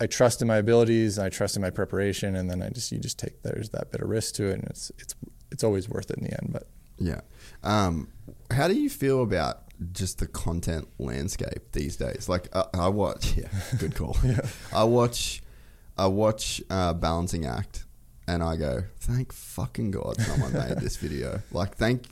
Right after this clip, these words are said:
Speaker 2: thank you for not having forty-five TikToks in a row.
Speaker 1: Yeah.
Speaker 2: Because that's kind of the landscape at the moment. And, you know, like, we did,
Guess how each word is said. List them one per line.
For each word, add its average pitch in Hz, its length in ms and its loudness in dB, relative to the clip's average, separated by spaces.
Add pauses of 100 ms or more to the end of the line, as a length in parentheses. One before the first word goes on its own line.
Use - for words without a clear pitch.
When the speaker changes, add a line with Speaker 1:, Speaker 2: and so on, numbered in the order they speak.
(120)
Speaker 2:
thank 139 300 2
you 135 140 2
for 127 180 0
not 101 380 0 (340)
having 90 460 2
forty-five 92 800 0
TikToks - 500 -4
in 67 140 -4
a 67 60 -2
row. 60 180 -4 (120)
Speaker 1:
Yeah. - 280 -8 (300)
Speaker 2:
Because 95 420 2
that's - 500 2
kind 92 540 2
of 85 380 0 (520)
the 95 140 4
landscape 80 800 -2 (160)
at 80 160 -2
the 85 80 -2
moment. 78 560 -2 (100)
And, 78 360 -2 (120)
you 92 80 -2
know, 80 140 0
like, 73 180 -4 (120)
we 90 160 0
did, 85 300 0